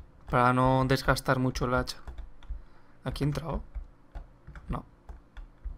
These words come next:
Podría haber libros aquí dentro también, tío, en los pupitres, ¿no?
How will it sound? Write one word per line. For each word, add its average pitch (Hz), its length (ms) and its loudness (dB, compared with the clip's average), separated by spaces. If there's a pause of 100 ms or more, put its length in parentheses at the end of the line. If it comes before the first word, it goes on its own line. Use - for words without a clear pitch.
(3000)
Podría 120 280 8
haber 147 160 8
libros 120 380 -2
aquí 117 220 -6
dentro 123 280 0
también, 120 380 -4
tío, 123 180 -2
en 123 60 0
los 117 100 -4
pupitres, 127 500 0
¿no? 135 300 0